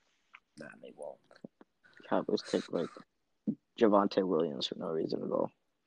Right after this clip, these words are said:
Speaker 1: <laughs> No, they would. Nah, if Kyle Pitts was there,
Speaker 2: You know,
Speaker 1: wouldn't
Speaker 2: I would
Speaker 1: be
Speaker 2: not be
Speaker 1: surprised.
Speaker 2: surprised if they went and took Kyle Pitts.
Speaker 1: Which, is that really that bad of a pick,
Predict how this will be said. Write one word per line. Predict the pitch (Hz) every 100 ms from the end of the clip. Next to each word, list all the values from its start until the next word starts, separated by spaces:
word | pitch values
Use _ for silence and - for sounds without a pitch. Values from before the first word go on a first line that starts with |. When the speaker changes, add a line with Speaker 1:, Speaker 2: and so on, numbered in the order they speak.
| _ _ _ -
Speaker 1:
<laughs> | - - - - - - 156 - - 165 147 - 147 -
No, | 147 147
they | 165
would. | 196 190 139
Nah, | 151 143
if | 135
Kyle | - 175 180
Pitts | 156 -
was | 127
there, | 117 117 110 135
Speaker 2:
You | 135
know, | 135 131
Speaker 1:
wouldn't | 139 -
Speaker 2:
I | 123
would | 131 123
Speaker 1:
be | 120
Speaker 2:
not | 113 107
be | 117
Speaker 1:
surprised. |
Speaker 2:
surprised | 110 120 110 107
if |
they | 107
went | 107 110 104
and | -
took | 101 - _ -
Kyle | 101 101
Pitts. | - 101 - - _
Speaker 1:
Which, | 170 185 - -
is | 151 - _
that | 160 185 143
really | 131 131 147 147 139 - 208 _ -
that | 127 127
bad | 135 143
of | 151
a | 170
pick, | - 190